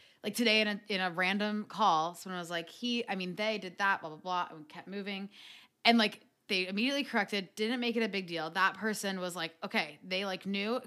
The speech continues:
corrected themselves. I didn't have to do it. I didn't have to educate them." And they also didn't make it a big thing where then I had to, like, console them for them feeling bad. So obviously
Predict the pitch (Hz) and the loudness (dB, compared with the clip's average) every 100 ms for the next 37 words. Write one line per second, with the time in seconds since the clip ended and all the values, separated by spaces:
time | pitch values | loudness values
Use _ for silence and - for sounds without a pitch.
0 | - 196 202 180 180 - 285 226 190 185 | -4 -4 -4 -6 -8 0 2 4 2 -2
1 | 196 247 247 202 170 165 175 156 151 165 | 0 2 0 -2 -2 -4 -8 -6 -6 -8
2 | - 185 247 247 208 185 160 160 156 165 | -4 2 4 4 0 -4 -8 -10 -10 -10
3 | 151 151 147 160 - - - - _ 202 | -10 -8 -8 -10 -14 -20 -20 -20 _ -2
4 | 190 180 180 175 - _ _ _ _ 220 | 0 0 -2 -4 -12 _ _ _ _ 0
5 | 208 196 208 196 208 190 185 185 170 185 | 2 4 2 0 -2 -2 -2 -4 -4 -6
6 | - 190 180 170 170 165 170 170 165 165 | -4 -4 -4 -4 0 0 0 -2 -4 -8
7 | 160 156 175 165 - 170 160 170 208 185 | -8 -8 -10 -10 -8 -6 -4 0 2 0
8 | 180 175 165 160 156 156 160 143 139 147 | -4 -6 -4 -4 -4 -6 -10 -10 -12 -10
9 | 143 156 190 262 - - - - 214 208 | -2 2 2 0 -6 -20 -16 2 4 4
10 | 185 185 175 | 0 -4 -6